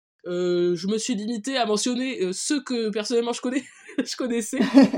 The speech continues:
Speaker 1: On avait, euh, Scott Emerson, un ténor franco-américain très expérimenté, qu'on avait pu voir, euh,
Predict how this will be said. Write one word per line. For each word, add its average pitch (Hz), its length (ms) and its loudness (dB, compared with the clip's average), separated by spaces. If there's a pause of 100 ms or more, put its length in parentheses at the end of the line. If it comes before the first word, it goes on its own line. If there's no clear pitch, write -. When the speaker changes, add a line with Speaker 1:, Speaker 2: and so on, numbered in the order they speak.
(520)
Speaker 1:
On 202 120 -10
avait, 214 420 -4
euh, 185 680 -2
Scott - 360 -8
Emerson, 247 560 -8 (140)
un 190 80 -16
ténor 247 420 -8
franco-américain 214 760 -6
très 240 200 -8
expérimenté, 208 640 -8
qu'on 185 400 -2
avait 190 220 -10
pu 208 120 -18
voir, 214 340 -4
euh, 170 280 -4